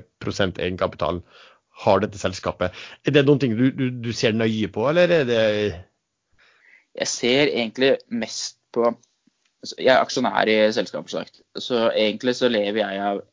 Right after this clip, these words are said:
Speaker 2: Epson. Eh, og det er gitt at Epson er reell, at det ikke er noen sånne,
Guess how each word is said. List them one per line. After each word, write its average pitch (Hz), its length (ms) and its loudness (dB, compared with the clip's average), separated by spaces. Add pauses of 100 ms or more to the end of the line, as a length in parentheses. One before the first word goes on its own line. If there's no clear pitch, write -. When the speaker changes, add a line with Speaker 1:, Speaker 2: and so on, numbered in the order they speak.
Speaker 2:
Epson. - 640 -8 (1040)
Eh, 101 280 2
og 90 120 2
det 135 80 4
er 139 60 6
gitt 120 180 2
at - 140 -2
Epson - 340 -6
er 110 140 0
reell, 147 300 4
at 131 120 2
det 120 120 -2
ikke - 120 -8
er 95 240 -2
noen 107 160 -6
sånne, 104 280 -6